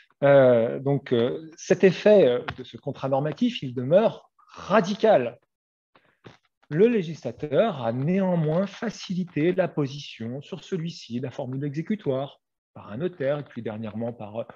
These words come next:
l'avocat avec le concours du greffier. Il a donc réduit d'autant le champ de l'homologation judiciaire et donc son contrôle a priori. En outre, son régime induit une remise en cause judiciaire postérieure qui est très limitée.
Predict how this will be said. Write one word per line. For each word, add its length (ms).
l'avocat 540
avec 200
le 60
concours 340
du 100
greffier. 560
Il 140
a 120
donc 220
réduit 640
d'autant 640
le 200
champ 420
de 180
l'homologation 840
judiciaire 640
et 40
donc 220
son 140
contrôle 600
a 80
priori. 540
En 100
outre, 360
son 200
régime 520
induit 760
une 300
remise 400
en 100
cause 220
judiciaire 500
postérieure 480
qui 80
est 60
très 200
limitée. 640